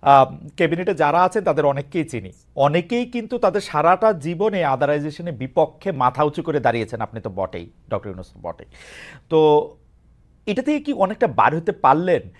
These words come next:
কারণ কি আমি আপনাকে বলি, আমি আপনাকে ফলো করি বলে আমি দেখতে পাচ্ছি যে, উম, আহ, পাঁচ আগস্টের ভাঙচুর দেখে, মানে আওয়ামী লীগ সরকার পালিয়ে যাওয়ার পর, পাঁচ আগস্টে ভাঙচুর দেখার পরে আমার মনে হয় আপনি হচ্ছেন অল্প কয়েকজন লোকের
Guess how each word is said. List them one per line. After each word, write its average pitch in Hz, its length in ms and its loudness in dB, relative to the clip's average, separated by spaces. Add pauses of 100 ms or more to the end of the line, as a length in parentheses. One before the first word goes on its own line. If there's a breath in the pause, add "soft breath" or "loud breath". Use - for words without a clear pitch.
(200 soft breath)
কারণ 262 320 10
কি 254 100 8
আমি 190 180 10
আপনাকে 190 320 2
বলি, 101 400 -6 (240 soft breath)
আমি 165 260 6
আপনাকে 233 320 6
ফলো 208 340 6
করি 233 240 2
বলে 226 220 6
আমি 202 220 6
দেখতে 165 400 0
পাচ্ছি 196 300 2
যে, 196 280 0 (160)
উম, 165 100 -12
আহ, 151 560 0 (160)
পাঁচ 226 340 6
আগস্টের 208 680 0 (140)
ভাঙচুর 190 720 -2
দেখে, 196 640 -2 (360 soft breath)
মানে 151 260 2
আওয়ামী 190 260 6
লীগ 214 120 -2
সরকার 220 320 2
পালিয়ে 220 320 4
যাওয়ার 190 280 10
পর, 123 520 2 (280)
পাঁচ 156 220 2
আগস্টে 175 260 0
ভাঙচুর 156 460 -2
দেখার 185 280 2
পরে 185 180 2
আমার 175 340 2
মনে 196 200 -2
হয় 185 80 0
আপনি 170 240 -2
হচ্ছেন 196 240 -8 (500 soft breath)
অল্প 302 640 8
কয়েকজন 233 600 8
লোকের 214 300 2